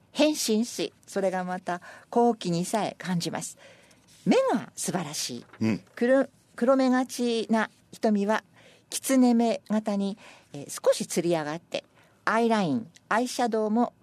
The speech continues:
Speaker 1: バッチリ。
Speaker 2: うん。
Speaker 1: そして潤んでいる。
Speaker 2: うん。
Speaker 1: これに匹敵する瞳は誰かと思い出してみると、キリンの目だ。
Speaker 2: うん。
Speaker 1: でも白無垢の体に黒い瞳、キリンもかなわない。これ以上の花目、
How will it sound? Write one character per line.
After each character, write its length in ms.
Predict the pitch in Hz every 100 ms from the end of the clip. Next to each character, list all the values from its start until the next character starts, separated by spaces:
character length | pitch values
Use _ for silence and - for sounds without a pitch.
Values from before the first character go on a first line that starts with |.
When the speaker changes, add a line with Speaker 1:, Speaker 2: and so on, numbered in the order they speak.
| -
Speaker 1:
バ 80 | -
ッ 40 |
チ 200 | - - - - -
リ。 80 |
Speaker 2:
う 60 | 110 127
ん。 40 |
Speaker 1:
そ 120 | -
し 120 | 202 -
て 180 | 208 - _ _ -
潤 200 | 185 220
ん 40 |
で 80 | 131
い 40 |
る。 220 | 113 - - _ -
Speaker 2:
う 120 | 120
ん。 140 | 135 - _
Speaker 1:
こ 100 | -
れ 140 | 247 247
に 180 | 233 - _ -
匹 140 | -
敵 300 | - 247 -
す 120 | -
る 120 | 220 226
瞳 360 | - 233 214
は 180 | 214 - _ _ - -
誰 200 | 226 220
か 140 | 180
と 260 | 170 156 - -
思 180 | 185
い 40 | 196
出 140 | 190
し 80 | 208
て 120 | 175
み 120 | 175
る 80 | 170
と、 180 | - - _ - - -
キ 120 | - 214
リ 80 |
ン 160 | 403 466
の 100 | 440
目 140 | 381
だ。 140 | 269 - _ _
Speaker 2:
う 40 | -
ん。 300 | 113 123 87 - -
Speaker 1:
で 120 | - 311
も 180 | 208 -
白 300 | - 214 240
無 80 | 226
垢 160 | 220 214
の 180 | 208 -
体 380 | 196 190 185
に 200 | 180 170 - -
黒 220 | 208 196
い 120 | 143
瞳、 400 | - - 165 160 _ - - -
キ 120 | 190
リ 120 | 165
ン 100 | 165
も 120 | 277
か 140 | - 202
な 140 | 165
わ 140 | 160
な 120 | 147 117
い。 100 | - _ - - - _
こ 100 | -
れ 140 | 277 285
以 60 |
上 240 | 247 247 240
の 240 | 269 269 _
花 260 | - 208 185
目、 220 | 180 165